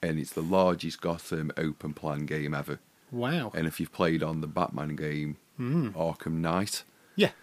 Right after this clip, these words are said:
Speaker 1: Yeah. You, that's a very, very, that's an awesome game.
Speaker 2: Yeah.
Speaker 1: Um, something like that on twice the scale,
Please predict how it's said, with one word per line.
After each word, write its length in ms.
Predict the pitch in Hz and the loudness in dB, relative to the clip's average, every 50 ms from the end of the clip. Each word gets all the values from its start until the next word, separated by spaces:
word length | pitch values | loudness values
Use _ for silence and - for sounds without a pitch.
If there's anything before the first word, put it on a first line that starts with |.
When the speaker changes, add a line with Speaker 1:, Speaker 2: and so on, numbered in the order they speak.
| - - - - | -20 -14 -2 2
Speaker 1:
Yeah. 160 | 104 98 107 - - _ - _ | 4 4 4 2 -2 _ -16 _
You, 280 | - 87 90 90 87 - - | -6 -4 0 0 0 0 4
that's 260 | - 85 - - - | 4 2 2 2 -2
a 40 | 82 | -4
very, 320 | 80 90 90 85 82 80 | 0 2 4 4 4 4
very, 260 | 76 82 78 80 80 - | 2 2 2 2 2 0
that's 160 | - 78 - | -2 -4 -2
an 100 | - 78 | -2 -2
awesome 380 | 73 73 73 76 - - 76 76 | 0 0 -2 -2 -4 -4 -2 -2
game. 240 | 78 82 85 87 90 | 0 0 0 0 0
Speaker 2:
Yeah. 140 | 110 123 127 - - - - - - _ _ - - | -2 -4 -4 -4 -8 -20 -20 -20 -20 _ _ -12 -6
Speaker 1:
Um, 760 | - 80 78 78 - 78 76 - - 73 76 76 76 73 - - _ _ _ _ _ _ _ _ _ _ _ _ _ - | -4 -2 0 0 2 0 0 0 0 -2 -2 -2 -2 -2 -4 -6 _ _ _ _ _ _ _ _ _ _ _ _ _ -8
something 340 | - - 98 87 - 87 82 | -4 -2 -2 -2 -2 -2 -2
like 220 | 82 80 78 - | -2 -2 -2 -2
that 160 | - 80 78 | -2 -2 0
on 100 | 78 78 | 0 -2
twice 320 | 78 - 82 78 78 76 - | -2 -2 0 0 0 0 -2
the 60 | - | -4
scale, 460 | 78 - - 85 82 82 78 78 82 | -4 0 2 2 2 2 2 -2 -4